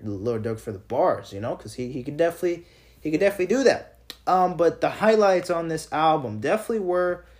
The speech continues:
a good amount. Uh, Shootout at My Crib, Golden Child, What Happened to Virgil with Gunna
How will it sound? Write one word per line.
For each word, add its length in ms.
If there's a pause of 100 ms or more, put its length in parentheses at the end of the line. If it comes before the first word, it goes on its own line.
(260)
a 100
good 520
amount. 580
Uh, 220
Shootout 680
at 140
My 140
Crib, 460 (360)
Golden 360
Child, 460 (760)
What 120
Happened 260
to 40
Virgil 400
with 200
Gunna 420